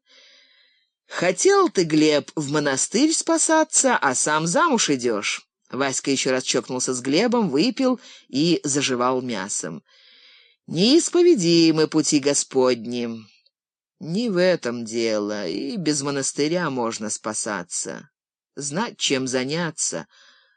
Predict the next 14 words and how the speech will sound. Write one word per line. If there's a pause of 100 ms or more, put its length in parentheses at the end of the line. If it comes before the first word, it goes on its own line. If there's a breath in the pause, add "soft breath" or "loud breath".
(140 soft breath)
Коровник-то
и
дурак
сложит,
и
диссертацию
написать. (840 soft breath)
Вот
воспитать
человека —
это
да, (100)
это
труд».